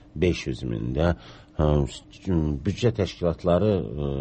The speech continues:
əskərlər və sairə və ilaxır, bunlar hamısı birlikdə, e, bir milyona yaxın adam eləyir. Bir milyona yaxın adam eləyir. Və qalanlarını da kənd yerlərində siz bilirsiniz ki, insanları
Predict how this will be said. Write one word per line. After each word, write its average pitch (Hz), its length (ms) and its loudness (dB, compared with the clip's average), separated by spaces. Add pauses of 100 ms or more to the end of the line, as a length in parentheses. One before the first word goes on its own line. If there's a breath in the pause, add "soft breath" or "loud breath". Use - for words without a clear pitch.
(220)
əskərlər 87 640 0
və 71 80 0
sairə 80 320 0
və 73 220 0
ilaxır, 101 320 2
bunlar 85 280 0 (300 loud breath)
hamısı 101 320 2
birlikdə, 90 640 0
e, 82 920 -2 (120)
bir 104 180 2
milyona 90 320 2
yaxın 85 280 2
adam 90 280 4
eləyir. - 320 -10 (720 loud breath)
Bir 80 120 2
milyona 73 300 2
yaxın 73 320 0
adam 67 320 0
eləyir. 62 300 -2 (340 loud breath)
Və 92 120 6 (400)
qalanlarını 92 680 2
da 85 80 2
kənd 87 380 -2
yerlərində 76 500 -2
siz 71 220 -10
bilirsiniz 73 340 -6
ki, 78 140 0
insanları 71 480 2